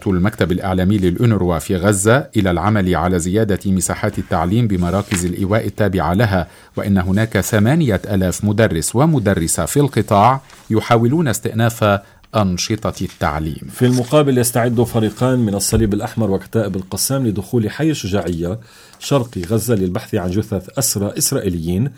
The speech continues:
Speaker 2: في حين قال الدفاع المدني في غزة إنه انتشل جثماني شهيدين من بين أنقاض منزل دمر في قصف سابق بحي تل الهوى. وأفادت قناة كان الإسرائيلية بأن جنود الجيش الإسرائيلي قاموا بإحباط محاولة تهريب وسائل قتالية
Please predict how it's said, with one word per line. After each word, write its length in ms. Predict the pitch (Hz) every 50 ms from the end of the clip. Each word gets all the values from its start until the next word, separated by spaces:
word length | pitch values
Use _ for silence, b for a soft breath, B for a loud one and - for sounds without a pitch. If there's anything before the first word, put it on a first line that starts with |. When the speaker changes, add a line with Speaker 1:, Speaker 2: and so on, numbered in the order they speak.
| B B B B B B B
Speaker 2:
في 120 | B - 110
حين 160 | 131 139 123
قال 200 | 120 - 131 123
الدفاع 400 | 120 98 95 98 - 120 107 98
المدني 420 | 98 92 95 87 90 98 117 135
في 120 | 117 - 98
غزة 280 | 87 117 110 117 131
إنه 180 | 110 107 104 95
انتشل 380 | 98 90 - 120 117 117 107 104
جثماني 520 | 87 101 98 - - 95 95 104 117 117
شهيدين 540 | 117 - 135 120 110 98 85 95 107 113 101
من 140 | 95 85 85
بين 240 | 95 92 90 87 85 87 - -
أنقاض 420 | 95 92 92 - 120 117 95 85
منزل 400 | 101 117 120 98 101 113 110 92 B B B B B B B
دمر 460 | 113 110 160 160 135 107 87 85 82
في 140 | - - 98
قصف 460 | - - 123 - - - - 95 87 82
سابق 440 | - - 139 131 123 110 107 - 117
بحي 400 | 104 92 95 - 117 113 107 101 - B B B B B B -
تل 160 | 156 151 123
الهوى. 280 | 98 80 73 82 82 87 - - - B B B B B B B B B
وأفادت 540 | 98 95 98 95 98 - 131 120 110 110 -
قناة 380 | - - 117 120 135 135 131 131 - _
كان 220 | - 160 165 175 165
الإسرائيلية 560 | 127 113 - 120 - 113 110 110 104 107 104
بأن 260 | 92 101 104 104 104
جنود 320 | 95 82 117 120 120 107 101
الجيش 380 | 95 92 90 117 117 117 -
الإسرائيلي 560 | 104 98 - - 113 - 113 107 110 117 127
قاموا 320 | 127 123 - 143 143 135 120
بإحباط 460 | 101 110 110 - 110 107 113 110 -
محاولة 340 | 104 - - 110 107 104 95
تهريب 420 | - - 98 87 110 117 104 87
وسائل 260 | 95 92 117 120 113
قتالية 880 | 104 - - 165 165 135 117 - 107 101 92 98 85 80 85 90 95 113